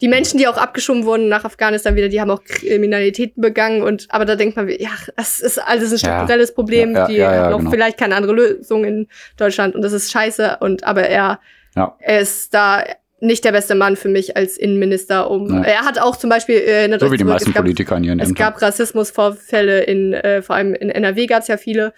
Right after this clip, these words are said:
Speaker 2: Mhm.
Speaker 1: auch in Essen und Mülheim, da wo wir herkommen. Und
Speaker 2: Mhm.
Speaker 1: da hat er halt auch so eine, ähm, so eine Aufarbeitung von Racial Profiling hat er dann einfach gestoppt,
Speaker 2: Ja.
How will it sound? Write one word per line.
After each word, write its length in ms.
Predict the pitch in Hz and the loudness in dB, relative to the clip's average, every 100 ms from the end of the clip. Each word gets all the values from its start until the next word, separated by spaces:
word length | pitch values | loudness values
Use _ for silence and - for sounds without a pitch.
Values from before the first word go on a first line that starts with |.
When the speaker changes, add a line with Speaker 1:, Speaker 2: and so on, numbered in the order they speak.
| _ | _
Speaker 2:
Mhm. 160 | - 185 | -2 2
Speaker 1:
auch 160 | 202 196 | 0 0
in 80 | 185 | -4
Essen 300 | - 202 190 | -4 -4 -4
und 220 | 196 196 | -4 -4
Mülheim, 300 | 226 233 208 | -2 0 0
da 140 | 190 | 0
wo 40 | 190 | -2
wir 120 | 190 | -2
herkommen. 460 | 214 208 214 208 196 | -2 -2 -2 -4 -2
Und 240 | 196 190 | -2 0
Speaker 2:
Mhm. 120 | 190 - | 0 0
Speaker 1:
da 120 | 214 | -2
hat 120 | 208 | 0
er 120 | 202 | 0
halt 260 | 214 190 - | -2 -4 -4
auch 100 | 208 | -4
so 120 | 196 | -2
eine, 260 | 202 196 196 - _ _ | -2 0 -4 -8 _ _
ähm, 500 | 208 202 196 190 190 185 - _ | 0 2 2 0 -2 -8 -20 _
so 120 | - | -4
eine 380 | 208 196 190 185 | -2 0 0 0
Aufarbeitung 600 | 208 220 196 196 196 202 | 0 0 0 0 0 -4
von 160 | 190 196 | -4 0
Racial 300 | 190 202 202 | 0 0 -2
Profiling 720 | - 214 202 208 190 196 196 - _ | -2 -2 0 0 2 0 -2 -6 _
hat 140 | - 196 | -6 -2
er 80 | 196 | 0
dann 220 | 196 190 | 0 0
einfach 340 | 202 196 190 | -4 -4 -8
gestoppt, 560 | - - 285 311 - _ - | -6 0 0 -2 -18 _ -4
Speaker 2:
Ja. 160 | - | -2